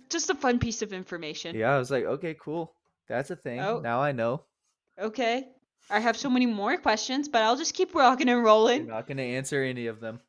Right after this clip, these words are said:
Speaker 1: It has nothing to do with just ha-, what just happened here, but
Speaker 2: Yeah.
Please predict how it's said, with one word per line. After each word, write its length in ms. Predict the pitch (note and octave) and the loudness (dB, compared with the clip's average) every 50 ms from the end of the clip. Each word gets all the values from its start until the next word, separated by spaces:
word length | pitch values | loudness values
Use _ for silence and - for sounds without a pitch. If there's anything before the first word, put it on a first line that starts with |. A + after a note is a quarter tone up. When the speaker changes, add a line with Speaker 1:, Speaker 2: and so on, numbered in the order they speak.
| _ _ _ _ _ _ - | _ _ _ _ _ _ -6
Speaker 1:
It 100 | A3+ A#3+ | -4 0
has 240 | C4 A3+ A3+ A3 A#3 | 0 0 0 0 2
nothing 380 | A#3+ A#3+ D4 - G4 D#4+ B3+ | 2 2 2 2 2 0 0
to 80 | A#3+ G#3+ | 0 0
do 160 | - G#3+ G3+ | -2 -2 -2
with 180 | G3 G3 G3 - | -2 -4 -6 -8
just 220 | G#3 F#3+ F#3 - | -10 -10 -8 -8
ha-, 100 | G#3 F3+ | -10 -10
what 280 | D3+ F3+ F#3 F3+ D3 - | -8 -6 -6 -6 -8 -8
just 180 | - F#3 F#3 - | -10 -12 -10 -6
happened 320 | F3+ E3 D#3+ E3+ F3 - | -6 -6 -6 -8 -12 -14
here, 540 | - G#3+ A#3+ D#4+ E4+ G#3+ F#3 E3+ F3 F#3 G#3+ | -12 -8 -6 -4 -2 -2 -2 -2 -4 -6 -8
but 600 | G3+ - - G#3 G3 F#3+ F#3 F#3 F3+ F#3 F#3 E3+ A#3 A3 - _ _ _ _ _ _ _ _ - | -6 -2 0 0 2 2 0 0 -2 -4 -4 -6 -10 -12 -14 _ _ _ _ _ _ _ _ -16
Speaker 2:
Yeah. 320 | B2+ A#2+ A2+ A2+ A2 A2 | -12 -8 -6 -6 -6 -6